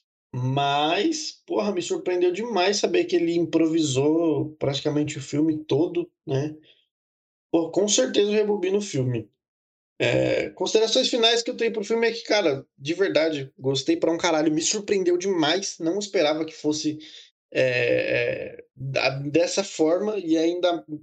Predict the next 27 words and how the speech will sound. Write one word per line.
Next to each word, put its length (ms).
mais 560
depois 340
que 80
descobri 480
que, 400
que, 380
que 320
ele 240
não 180
recebeu 360
o 40
roteiro, 380
que 400
a 80
maioria 400
das 240
falas 480
e 120
ações 460
dele 220
foram 300
improvisadas 920
por, 340
por 380
parte 320
dele 340
mesmo. 400